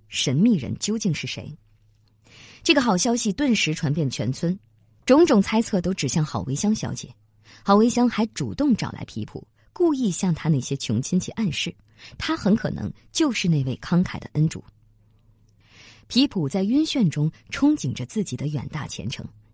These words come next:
他猜想郝维香如此安排，一定是为了要把艾斯黛拉嫁给他。到这里，小说的第一部分结束。小说的第二部分，维多利亚时代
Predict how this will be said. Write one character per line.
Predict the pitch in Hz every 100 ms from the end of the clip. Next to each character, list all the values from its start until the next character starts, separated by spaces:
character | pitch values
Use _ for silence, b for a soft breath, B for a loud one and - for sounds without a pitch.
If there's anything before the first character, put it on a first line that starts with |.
| _ _ _
他 | - 208
猜 | 208
想 | 202 170
郝 | -
维 | 113
香 | 143 175
如 | 139 -
此 | -
安 | - 147
排， | - - B B
一 | 196 233
定 | 247 190
是 | 185
为 | 175
了 | 151
要 | 160 139
把 | 120 -
艾 | 165
斯 | 147 196
黛 | 202
拉 | 165 190
嫁 | - 214
给 | - -
他。 | - - _ _ _ _ _ _ _ _
到 | 320
这 | 311 277
里， | 135 - b b b
小 | - 139 113
说 | - 156
的 |
第 | 139 185 214
一 | 233
部 | 135
分 | 113 -
结 | - -
束。 | - - _ _ _ _ _ _ _ _ _ _ _ b b b b b b b b
小 | - 269
说 | 254 311
的 | 302
第 | 320
二 | 233
部 | 160
分， | 143 - - _ _ _
维 | 277 311
多 | 339
利 | 311
亚 | 226
时 | - 170
代 | 175